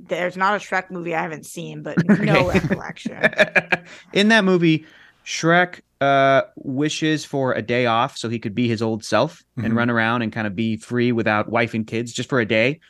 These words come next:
Speaker 2: And in exchange, he gives Rumpelstiltskin, the villain, just a day from his life. Like, they trade days. But Rumpelstiltskin took the day that Shrek was born. So then he comes back and it's like, It's a Wonderful Life. And he's, Shrek lives in a world where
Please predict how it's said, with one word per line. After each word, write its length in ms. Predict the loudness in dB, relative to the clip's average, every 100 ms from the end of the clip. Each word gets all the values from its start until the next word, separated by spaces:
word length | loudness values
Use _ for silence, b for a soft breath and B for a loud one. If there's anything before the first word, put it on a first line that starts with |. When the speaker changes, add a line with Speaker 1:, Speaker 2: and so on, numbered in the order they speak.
| b b _ _ _ -2
Speaker 2:
And 240 | 0 2
in 140 | 2 -2
exchange, 560 | -2 -2 0 0 -2
he 120 | -4 -4
gives 260 | -4 -4
Rumpelstiltskin, 760 | -2 -2 -4 -6 -4 -4 -2 -2
the 80 | 0
villain, 400 | 0 0 -2 -8 _ _ _
just 200 | -10 -4
a 80 | -4
day 260 | 0 2 2
from 180 | 0 -2
his 180 | -4
life. 380 | -4 -2 -2 -2
Like, 160 | -4 -2
they 80 | -4
trade 340 | -4 -2 -2 -2
days. 400 | 0 0 -2 -6 _ _ _
But 80 | -2
Rumpelstiltskin 1160 | -2 -2 -4 -2 -2 -2 -16 -12 0 2 2 0
took 240 | 0 -2 0
the 100 | 0
day 260 | 2 4
that 120 | 2 0
Shrek 280 | -2 0
was 120 | -2 -4
born. 380 | -2 0 -2
So 160 | -2 -2
then 100 | -2
he 80 | -4
comes 260 | -2 -2
back 280 | 0 -2 0
and 80 | -4
it's 160 | -4 -4
like, 200 | -6 _
It's 140 | -8 -2
a 60 |
Wonderful 340 | -2 0 -2 0
Life. 240 | 0 0
And 80 | -2
he's, 220 | -2 -4
Shrek 460 | -8 -18 -4 -4 0
lives 160 | -2 0
in 80 |
a 20 | 0
world 220 | 0
where 100 | 0